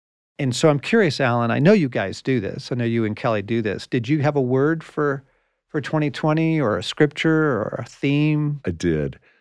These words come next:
Speaker 2: And God gave it to me the last week of December of twenty nineteen for twenty twenty. And the word was current. And when I, and <laughs> the fun thing, it's almost,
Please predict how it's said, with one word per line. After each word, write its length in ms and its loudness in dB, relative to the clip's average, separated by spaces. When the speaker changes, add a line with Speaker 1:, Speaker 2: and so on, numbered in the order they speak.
Speaker 2:
And 360 -2
God 220 0
gave 180 4
it 120 -2
to 120 -10
me 80 -4
the 140 -6
last 380 -2
week 200 -2
of 100 -2
December 640 -2
of 300 -2
twenty 320 -2
nineteen 880 -2
for 160 -4
twenty 280 -2
twenty. 440 -2
And 560 2
the 220 -2
word 600 2
was 200 -6
current. 540 -6
And 680 -2
when 280 -2
I, 200 -2
and 420 2
<laughs> 340 -10
the 100 -4
fun 340 2
thing, 300 -2
it's 160 -4
almost, 460 0